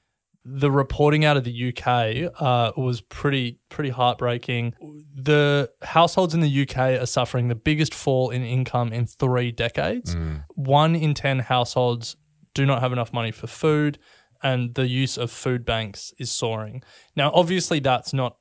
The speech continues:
Speaker 1: only because of inflation. There's a lot deeper economic issues at play in the U K at the moment, but inflation can have a really amplifying effect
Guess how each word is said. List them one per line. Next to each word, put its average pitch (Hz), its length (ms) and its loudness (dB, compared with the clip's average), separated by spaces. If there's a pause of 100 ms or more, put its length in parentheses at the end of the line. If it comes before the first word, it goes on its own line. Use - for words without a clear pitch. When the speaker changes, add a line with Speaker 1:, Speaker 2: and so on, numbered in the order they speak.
Speaker 1:
only 135 560 0
because 120 400 -6
of 110 100 -8
inflation. 110 640 -10
There's 123 180 -4
a 123 40 0
lot 123 300 -2
deeper 120 600 0 (500)
economic 120 540 -4
issues 117 600 -8 (160)
at - 160 -10
play 113 420 -2
in 117 80 -10
the 117 80 -8
U 117 160 -8
K 110 220 -4
at 107 80 -8
the 120 80 -10
moment, 113 460 -6 (440)
but 127 320 4 (600)
inflation 139 720 2
can 135 160 0
have 127 160 2
a 120 80 0
really 127 800 0 (880)
amplifying 139 720 2
effect - 500 -4